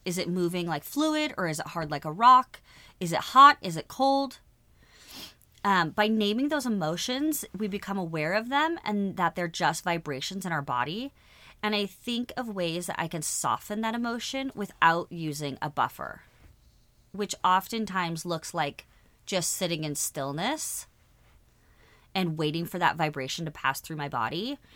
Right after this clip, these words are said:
I also think the thought, "I'm not always going to feel like this. This is going to pass." Or another thought I like is, "It's okay that I feel this way."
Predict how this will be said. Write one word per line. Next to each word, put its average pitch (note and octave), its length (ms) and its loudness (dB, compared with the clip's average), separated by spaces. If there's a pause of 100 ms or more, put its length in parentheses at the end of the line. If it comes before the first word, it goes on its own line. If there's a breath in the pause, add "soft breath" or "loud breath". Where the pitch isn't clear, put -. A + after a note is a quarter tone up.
(340 loud breath)
I G#3+ 140 4
also B3+ 300 0
think C4 240 -6
the G#3+ 80 -4
thought, E3+ 320 2 (140)
"I'm A3+ 120 -2
not C#4 220 6
always E3+ 280 2
going D#3+ 220 -4
to F3+ 80 -6
feel C3 260 -6
like C3+ 220 -4
this. C3 420 -2
This E3 460 -2
is F#3 140 -6
going E3 240 -2
to F3 80 -4
pass." - 520 0
Or F3 140 0
another E3+ 420 0
thought D#3 400 2
I D#3 120 0
like C3 280 -6
is, A2+ 260 -10 (580)
"It's D3+ 200 -8
okay E3+ 520 -2
that C#3 120 -4
I C3 120 -4
feel B2+ 280 -8
this - 240 -10
way." - 240 -14